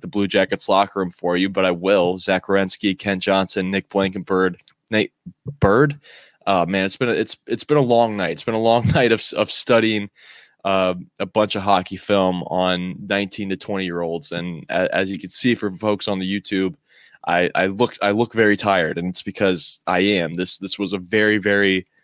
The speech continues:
long process for the Blue Jackets getting to this point, trying to figure out which player they were gonna get out of this draft. And for my money,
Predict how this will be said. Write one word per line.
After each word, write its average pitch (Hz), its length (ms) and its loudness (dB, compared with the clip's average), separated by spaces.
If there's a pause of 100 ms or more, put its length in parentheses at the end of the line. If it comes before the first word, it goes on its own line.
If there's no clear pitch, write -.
(320)
long 98 400 0
process 107 640 0
for - 120 -6
the 92 120 -6
Blue 101 240 -2
Jackets 98 720 -4 (320)
getting 107 340 -2
to - 100 -10
this 95 220 -6
point, 107 500 -4
trying 107 220 -2
to 95 60 -6
figure 101 340 -2
out 98 320 2 (720)
which 98 420 -2
player 107 400 2
they 104 160 2
were 101 80 0
gonna 95 180 0
get 95 280 2
out 92 160 2
of 92 60 0
this 90 140 0
draft. 98 460 2
And 92 340 0
for 98 140 2
my 98 340 0
money, 87 460 -6